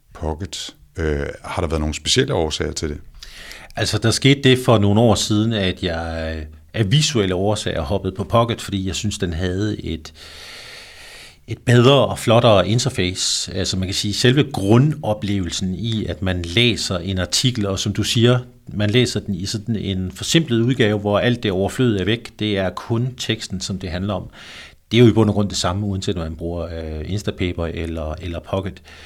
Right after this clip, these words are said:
Speaker 2: Øh, jeg har så flyttet kortvarigt med, øh, med Instapaper her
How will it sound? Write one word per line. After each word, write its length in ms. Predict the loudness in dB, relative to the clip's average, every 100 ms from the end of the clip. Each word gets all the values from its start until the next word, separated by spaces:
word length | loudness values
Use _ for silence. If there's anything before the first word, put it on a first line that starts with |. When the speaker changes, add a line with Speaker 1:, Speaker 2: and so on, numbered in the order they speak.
| -20 -18 -4
Speaker 2:
Øh, 600 | -2 0 0 -2 -2 -2
jeg 120 | 2
har 100 | 4
så 180 | 4 4
flyttet 600 | 4 4 8 8 8 4
kortvarigt 720 | 2 0 0 2 0 0 -2 -4
med, 340 | -2 -2 -4
øh, 180 | -4 -4
med 120 | -2
Instapaper 640 | -2 -2 -4 -2 -2 -2
her 300 | -4 -2 -2